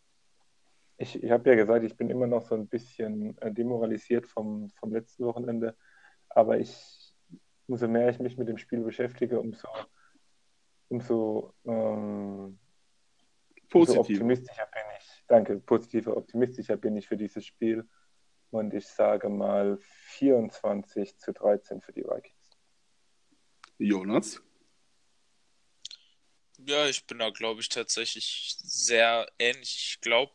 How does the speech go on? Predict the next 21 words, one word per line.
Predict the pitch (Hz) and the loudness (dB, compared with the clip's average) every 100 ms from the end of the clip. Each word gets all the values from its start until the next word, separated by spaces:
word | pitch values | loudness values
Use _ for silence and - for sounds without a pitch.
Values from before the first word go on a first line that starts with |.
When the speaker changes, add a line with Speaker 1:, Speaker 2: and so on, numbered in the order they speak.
| - | -8
Speaker 3:
an | 120 | -10
ein | 123 113 _ _ - _ _ _ _ _ _ _ _ _ _ _ | -10 -20 _ _ -20 _ _ _ _ _ _ _ _ _ _ _
bisschen | 139 - - 135 143 | 2 2 2 0 -4
mehr | 139 143 | -2 -2
Punkte. | - 151 156 - | -2 -6 -6 -6
Ich | 120 - | -6 -4
glaube, | - 120 135 127 | 4 6 6 4
dass | 113 - | 0 0
die | - 78 | 0 -2
Offense | 123 135 123 - - - - - - - | -2 -4 -4 -6 -6 -16 -14 -14 -8 2
zumindest, | - 135 135 143 139 - - | 2 2 0 4 6 4 2
ich | - | 2
sag | - 113 - | 4 4 0
mal, | 123 | 0
so | 117 | 0
ein | 113 | 0
leichtes | 101 107 143 - - | 6 6 6 0 -2
Rebound-Spiel | 135 143 143 127 - - 131 127 | -2 -2 -2 0 -2 -2 -4 -2
haben | 123 131 131 127 | 0 0 -2 -10
wird. | 127 123 - _ _ - - - _ _ _ _ | -8 -6 -8 _ _ -20 -20 -20 _ _ _ _
Und, | 127 123 123 113 - | -2 -2 -6 -2 -2